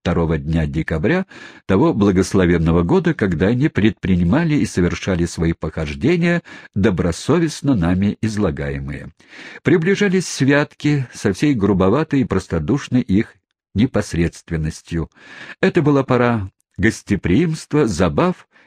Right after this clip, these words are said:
и чистосердечных излияний.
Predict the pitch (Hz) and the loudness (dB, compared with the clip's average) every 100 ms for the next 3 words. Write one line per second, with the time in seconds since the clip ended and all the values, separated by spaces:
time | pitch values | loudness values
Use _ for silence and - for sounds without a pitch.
0 | - 127 160 - 190 - 156 - 95 76 | -2 0 0 0 -2 -2 -4 0 0 2
1 | 135 - 120 123 - 101 87 80 73 73 | 0 0 -2 -2 0 -2 2 0 0 -4
2 | 71 71 | -6 -10